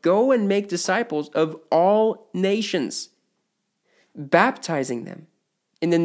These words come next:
name of the Father and of the Son and of the Holy Spirit, teaching them to observe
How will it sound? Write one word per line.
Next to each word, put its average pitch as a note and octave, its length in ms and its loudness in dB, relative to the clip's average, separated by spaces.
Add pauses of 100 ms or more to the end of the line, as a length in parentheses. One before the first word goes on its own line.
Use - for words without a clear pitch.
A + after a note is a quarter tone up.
name G#3 160 4
of E3+ 120 0
the D3 100 -2
Father A#3+ 580 -2 (480)
and D3 140 -2
of C#3 120 -4
the B2 60 -4
Son G#3+ 520 0
and C#3+ 160 -6
of C3+ 80 -6
the - 80 -12
Holy F3 260 -2
Spirit, B3+ 680 -6 (440)
teaching A#3 480 0
them G#3 140 2
to F#3+ 140 -2
observe E3+ 400 -2